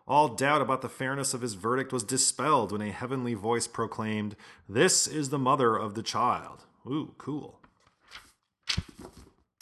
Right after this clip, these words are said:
Shlomo also ruled wisely in the case of the slave who claimed he was the master's son, the double-headed son who claimed a double inheritance,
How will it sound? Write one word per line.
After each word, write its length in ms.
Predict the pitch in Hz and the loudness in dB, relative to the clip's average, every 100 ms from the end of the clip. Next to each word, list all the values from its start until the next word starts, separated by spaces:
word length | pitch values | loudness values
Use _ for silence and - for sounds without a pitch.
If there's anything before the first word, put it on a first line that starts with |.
| - - - - | -20 -20 -20 -12
Shlomo 280 | - 147 | -2 2
also 380 | 165 156 151 - | 4 6 6 4
ruled 300 | 139 139 151 | 2 2 2
wisely 480 | 117 117 147 123 131 | 4 6 8 6 2
in 60 | 131 | 0
the 80 | |
case 280 | 131 135 135 | 0 0 -2
of 60 | 123 | 0
the 80 | 135 | 0
slave 480 | - 117 139 139 | 0 0 2 0
who 100 | 110 | 0
claimed 440 | 113 - 123 131 113 | -4 -4 -2 -2 -2
he 80 | 131 | -2
was 160 | 127 | 0
the 80 | 123 | 0
master's 500 | 113 120 120 135 120 | 0 0 -2 -2 0
son, 460 | - 120 156 92 82 - - - - | 2 6 4 4 -4 -20 -20 -20 -8
the 80 | - | -6
double-headed 680 | 107 110 127 156 - 147 143 | 0 2 6 6 4 2 2
son 500 | 113 - 135 135 135 - - | 0 4 4 4 0 -6 -12
who 100 | 135 | -10
claimed 320 | - 139 135 | -4 -2 0
a 80 | 135 | 0
double 420 | 104 120 131 131 | 2 2 4 4
inheritance, 760 | 123 120 147 185 - 78 - | 2 4 6 4 2 -8 -10